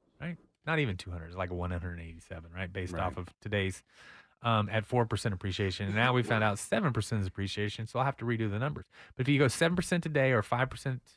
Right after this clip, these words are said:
Speaker 1: in two years from now, you would save, like, a hundred eighty-seven bucks. But you would spend at thirty-two thousand more dollars to save that hundred eighty-seven bucks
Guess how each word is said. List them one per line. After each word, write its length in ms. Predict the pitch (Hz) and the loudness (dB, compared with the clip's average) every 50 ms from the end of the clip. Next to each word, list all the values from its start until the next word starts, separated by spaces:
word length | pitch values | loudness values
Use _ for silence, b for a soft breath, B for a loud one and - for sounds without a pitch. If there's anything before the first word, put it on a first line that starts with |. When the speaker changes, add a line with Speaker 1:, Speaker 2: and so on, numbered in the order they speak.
| _ _ - 143 - _ _ | _ _ -20 -20 -20 _ _
Speaker 1:
in 300 | - 120 117 110 107 101 | -4 -2 0 0 0 -2
two 160 | - - 127 | -2 0 0
years 200 | 120 123 131 123 | 2 2 2 2
from 140 | - 110 104 | 0 -2 -2
now, 80 | 98 | -2
you 140 | 104 143 180 | 0 0 0
would 100 | 196 185 | 0 2
save, 180 | - 185 185 175 | 2 2 4 4
like, 220 | 170 160 - - | 4 2 2 -2
a 180 | - 180 - - - | -6 -10 -10 -6 0
hundred 240 | 180 214 214 202 185 | 2 2 4 4 4
eighty-seven 340 | 180 170 - - 151 135 131 | 2 2 2 0 0 0 2
bucks. 320 | 143 - - - - _ b b b b b b b b b | 0 0 -2 -4 -20 _ b b b b b b b b b
But 100 | - 147 | 0 2
you 140 | 156 180 175 | 4 4 4
would 140 | 170 156 - | 4 2 0
spend 680 | - - - 196 202 190 170 147 135 135 131 117 - _ _ _ _ _ _ _ _ _ _ _ _ _ _ _ _ _ - | -2 -2 2 4 6 6 6 4 4 2 0 -2 -6 _ _ _ _ _ _ _ _ _ _ _ _ _ _ _ _ _ -6
at 160 | - 113 107 - - - _ _ _ _ _ _ | -4 -4 -4 -4 -8 -20 _ _ _ _ _ _
thirty-two 800 | - 190 196 196 196 202 196 185 175 - - - 202 190 185 175 | 4 4 4 6 4 2 0 0 -4 -6 -4 -2 0 2 2 0
thousand 800 | 165 - - - - 185 180 165 170 170 175 160 170 170 160 151 | -2 -6 -6 -2 0 0 2 4 4 4 4 4 2 2 2 2
more 440 | 139 127 131 139 147 170 202 226 226 | 4 4 4 4 4 4 4 4 4
dollars 720 | 202 190 190 196 202 190 131 95 90 92 98 - - - b b b b b b b b - | 4 4 4 6 6 4 4 2 2 0 -2 -4 -6 -12 b b b b b b b b 0
to 100 | - 131 | 0 0
save 640 | - - - - 170 180 202 202 202 190 160 143 135 | 0 0 0 2 4 4 6 6 6 4 4 2 4
that 300 | 139 135 131 110 - - | 4 6 6 6 4 0
hundred 440 | - - - - 165 165 165 160 156 | -6 -6 -2 2 2 4 4 4 4
eighty-seven 540 | 160 156 151 147 - - 151 139 131 127 127 | 4 4 2 2 2 2 2 2 2 2 4
bucks 440 | 147 143 139 - - - - - | 4 2 2 2 -4 -14 -14 -16